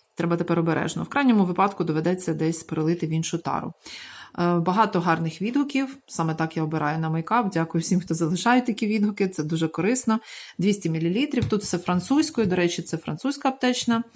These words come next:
косметика. Е, що нам пишуть чекові?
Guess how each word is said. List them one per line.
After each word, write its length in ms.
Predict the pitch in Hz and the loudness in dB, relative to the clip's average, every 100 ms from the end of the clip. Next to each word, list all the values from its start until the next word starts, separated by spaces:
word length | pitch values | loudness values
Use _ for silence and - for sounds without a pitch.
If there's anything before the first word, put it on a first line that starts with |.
| - - - - - | -20 -20 -20 -20 -4
косметика. 760 | 202 208 208 202 202 180 175 - 185 175 | 0 2 2 0 2 2 2 0 0 2
Е, 40 | 170 | 0
що 180 | - | 2
нам 160 | 196 180 | 2 2
пишуть 340 | 185 185 165 | 0 -2 -2
чекові? 720 | - - 247 254 262 240 240 | -2 0 0 0 0 2 2